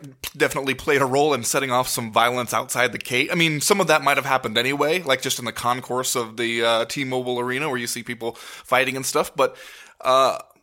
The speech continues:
ending it on that kind of chaos does not help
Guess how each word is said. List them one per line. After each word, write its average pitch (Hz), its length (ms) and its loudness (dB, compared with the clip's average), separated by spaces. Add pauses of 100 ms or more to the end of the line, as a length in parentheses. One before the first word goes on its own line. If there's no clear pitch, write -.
(220)
ending 180 280 0
it 170 160 -2 (240)
on 151 220 0
that 147 160 0
kind 147 160 0
of 131 40 -10
chaos 156 400 0
does 127 240 0
not 120 280 0
help 123 320 -4